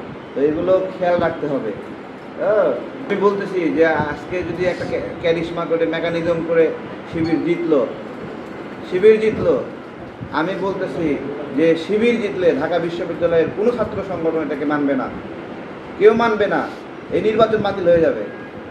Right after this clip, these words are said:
কারণ এটা গ্রহণযোগ্য না। এটা বাংলাদেশের সাথে সাংঘর্ষিক, জাতির সাথে সাংঘর্ষিক। নির্বাচন দাঁড়াতে পারে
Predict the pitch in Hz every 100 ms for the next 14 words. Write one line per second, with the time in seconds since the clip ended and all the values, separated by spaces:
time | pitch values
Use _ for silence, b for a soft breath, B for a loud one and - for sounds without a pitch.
0 | - - - - - 147 180 190 185 165
1 | 180 185 185 151 156 120 120 165 214 220
2 | 208 214 208 - 208 196 185 156 180 202
3 | 196 185 175 160 - - 160 196 214 208
4 | 190 185 170 170